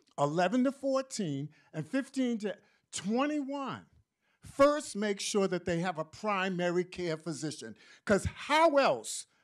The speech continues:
are you going to be in charge of knowing about your own health, personal situation? And yes, we have to go through parents to make sure that's happening, but that's a way, a segue to make these things that we're talking about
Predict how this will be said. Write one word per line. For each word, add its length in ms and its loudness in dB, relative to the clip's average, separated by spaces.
are 120 6
you 220 4
going 280 4
to 120 -4
be 220 -2
in 160 0
charge 520 0
of 160 0
knowing 360 4
about 380 2
your 260 4
own 340 -2
health, 260 -8
personal 460 -8
situation? 720 -12
And 400 0
yes, 420 -2
we 160 -2
have 160 -4
to 80 -8
go 160 2
through 200 -2
parents 600 -2
to 120 -8
make 180 -4
sure 200 -6
that's 260 -4
happening, 520 -10
but 140 -2
that's 200 -6
a 60 -4
way, 720 0
a 60 4
segue 800 0
to 120 2
make 540 0
these 500 2
things 400 0
that 220 0
we're 240 0
talking 500 -8
about 320 -6